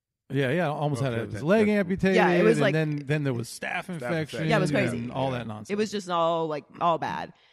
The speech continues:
Speaker 3: And then coming back to Miami, and then the situation with the Jets, which actually happened here in the
Speaker 1: Right.
Speaker 3: office. So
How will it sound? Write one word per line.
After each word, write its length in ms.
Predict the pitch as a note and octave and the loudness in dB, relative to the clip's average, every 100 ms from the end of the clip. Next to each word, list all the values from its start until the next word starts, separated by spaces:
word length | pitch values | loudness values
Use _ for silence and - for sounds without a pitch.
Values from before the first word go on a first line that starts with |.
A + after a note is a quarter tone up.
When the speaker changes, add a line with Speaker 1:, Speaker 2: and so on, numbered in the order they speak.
| _ - | _ -10
Speaker 3:
And 120 | F3 | -6
then 120 | F3 | -2
coming 220 | F3+ D#3+ | -2 -2
back 300 | D#3+ D3+ - - | -2 -4 -6 -10
to 260 | D#3+ D3+ | -8 -8
Miami, 680 | D3+ D#3 G#3 G3+ F#3+ F#3 - | -8 -6 -4 -4 -4 -6 -6
and 200 | D#3+ D#3 | -8 -6
then 380 | D#3 D3+ D3+ D3+ | -6 -6 -8 -8
the 60 | D3 | -10
situation 600 | D#3+ - D#3 C#3 D3+ D3 | -12 -8 -8 -6 -10 -10
with 180 | C3+ - | -10 -10
the 60 | |
Jets, 280 | B2+ E3+ E3+ | -6 -4 -4
which 120 | D#3 | -6
actually 300 | D3 C#3 D3 | -12 -10 -10
happened 340 | D#3 C#3 B2+ C#3+ | -8 -8 -8 -12
here 500 | G3 E3 D3+ D3+ E3 | -10 -8 -6 -8 -10
in 80 | C#3+ | -10
the 120 | C#3 | -6
Speaker 1:
Right. 120 | C#3+ | -4
Speaker 3:
office. 420 | D#3 - D3 - - | -4 -6 -10 -12 -14
So 500 | - E3 D3 C#3+ | -8 -6 -4 -8